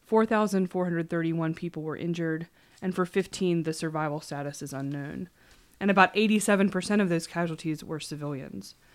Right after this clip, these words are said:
So we want to talk about the relationship between mine action, U S national security, and international security. And so today we have three guests. First is Lieutenant Colonel Sean Kadlec,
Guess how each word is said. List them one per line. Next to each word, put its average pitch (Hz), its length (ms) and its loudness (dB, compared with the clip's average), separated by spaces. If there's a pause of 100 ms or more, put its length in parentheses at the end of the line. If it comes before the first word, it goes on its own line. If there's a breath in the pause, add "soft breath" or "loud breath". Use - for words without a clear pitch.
(640 soft breath)
So - 140 6
we 247 80 10
want 262 200 6
to - 80 -10
talk 247 160 6
about 226 220 4
the 214 80 0
relationship 185 680 0
between 175 360 0
mine 185 280 4
action, 180 520 0
U 175 200 0
S 180 180 0
national 165 340 -4
security, 156 600 -6
and 147 100 -4
international 151 540 -2
security. - 580 -12 (880)
And 214 120 2
so 196 120 4
today 180 240 4
we 185 100 2
have 170 120 0
three 165 280 -6
guests. 147 560 -10 (720 loud breath)
First 247 380 4
is 202 100 -4
Lieutenant 190 380 0
Colonel 180 260 -2
Sean 180 420 0
Kadlec, 180 500 -6